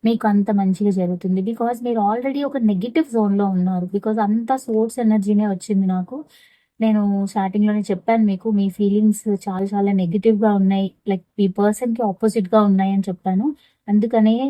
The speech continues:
మీకు ఏంజెల్స్ ఏం చెప్తున్నారు అంటే, "రిమైన్ పాజిటివ్" అంటున్నారు. So, మీరు ఎంత పాజిటివ్‌గా ఉండి,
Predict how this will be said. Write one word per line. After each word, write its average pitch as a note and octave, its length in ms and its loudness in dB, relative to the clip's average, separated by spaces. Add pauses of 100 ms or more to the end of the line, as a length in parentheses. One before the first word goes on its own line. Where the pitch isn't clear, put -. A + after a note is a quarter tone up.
(120)
మీకు G#3 220 0
ఏంజెల్స్ A3+ 420 4
ఏం G3 140 4
చెప్తున్నారు F#3 520 0
అంటే, F#3+ 300 0 (460)
"రిమైన్ A#3 420 4
పాజిటివ్" F#3+ 580 0
అంటున్నారు. F3+ 500 0
So, A3+ 160 -4
మీరు G3 180 2
ఎంత G3 360 0
పాజిటివ్‌గా G3 720 0
ఉండి, F#3 320 -6